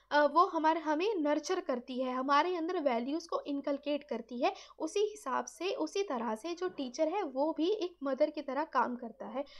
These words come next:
नर्चर करता है हमें और हमारी कंडीशनिंग करता है। गांधी जी, an ideal teacher in Gandhiji's word is the mother teacher। He says, "I use the word mother teacher because the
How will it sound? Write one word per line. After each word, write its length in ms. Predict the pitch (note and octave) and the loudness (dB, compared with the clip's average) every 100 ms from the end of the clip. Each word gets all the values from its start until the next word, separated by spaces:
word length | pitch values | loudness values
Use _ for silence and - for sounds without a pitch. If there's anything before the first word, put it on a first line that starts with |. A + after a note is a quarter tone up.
| - B3+ | -12 2
नर्चर 380 | C#4 C#4 D4+ | 4 4 4
करता 360 | C#4 A#3+ A#3+ C4 | 4 2 0 0
है 200 | C4+ D#4+ | 2 0
हमें 300 | C#4+ D4 G4 | 0 -2 -2
और 200 | D4 D4+ | -2 -2
हमारी 380 | C4 B3+ C4 F4 | -2 -4 -4 -2
कंडीशनिंग 640 | F4+ C#4+ C4+ C#4 E4 E4+ | 0 0 0 -2 -4 -2
करता 300 | C#4+ - G3 | -2 -2 -4
है। 180 | A#3+ - - _ - - _ _ _ _ _ _ _ _ | -6 -8 -16 _ -20 -20 _ _ _ _ _ _ _ _
गांधी 440 | A#3+ D4+ D4+ F4+ C5+ | 4 6 6 6 4
जी, 300 | C5 A#4+ B4 - - | 6 6 6 2 -2
an 100 | F4+ | 0
ideal 500 | D4+ D4+ F#4+ B4 G#4+ | 2 2 2 2 2
teacher 340 | F4+ F#4 F4 - | 0 0 -2 -2
in 220 | E4+ D#4+ | -2 2
Gandhiji's 720 | C4 B3+ D4+ G4 G#4 G#4 - | 2 2 0 -2 -2 -2 -2
word 300 | C4 A#3 C#4 - _ - | 0 0 0 -4 _ -2
is 100 | F#4 | 0
the 380 | F#4 A#4+ D#4 B3+ | 4 2 2 -2
mother 300 | B3 B3 A#3 A#3 | 0 0 0 -4
teacher। 340 | A#3+ - A#3+ - _ - | -10 -10 -10 -12 _ 0
He 80 | G#4 G#4 | 0 2
says, 280 | F4 D4 F#4 A4+ - - D4 | 0 2 0 -2 -10 4 10
"I 380 | F#4 A#4 E4+ | 10 8 4
use 240 | D#4 E4+ F4+ - | 2 2 -2 -2
the 80 | F4 - | -2 0
word 260 | B3 A#3+ D#4+ C#4 | -2 2 0 -2
mother 240 | A#3+ A3+ A#3+ A#3 | -2 0 -2 -4
teacher 360 | A3+ F4 G#4+ | -6 -4 0
because 420 | F#4 D#4+ D4 | 0 2 2
the 60 | D4+ | 2